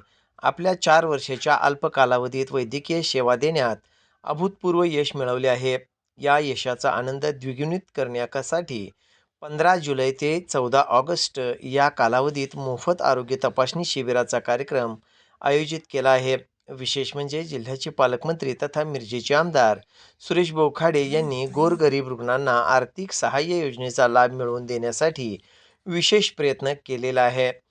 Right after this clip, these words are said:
तरी मोफत आरोग्य तपासणी शिबिराचा लाभ प्रत्येकाने घ्यावा, असे आवाहन शिनर्जी रुग्णालय व्यवस्थापनाने केले आहे.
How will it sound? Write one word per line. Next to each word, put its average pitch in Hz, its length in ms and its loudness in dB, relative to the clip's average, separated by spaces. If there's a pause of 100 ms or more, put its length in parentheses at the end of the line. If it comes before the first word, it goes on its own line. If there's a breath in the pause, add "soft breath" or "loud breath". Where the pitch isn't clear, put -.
(340 soft breath)
तरी 180 180 -2
मोफत 175 460 0
आरोग्य 135 440 2
तपासणी 143 380 -2
शिबिराचा 127 560 0
लाभ 131 320 4
प्रत्येकाने 123 680 -4
घ्यावा, 170 460 6 (440 soft breath)
असे 151 260 0
आवाहन 139 520 4
शिनर्जी 143 520 -4
रुग्णालय 131 460 -4
व्यवस्थापनाने 123 840 -4
केले 131 300 -6
आहे. 123 320 0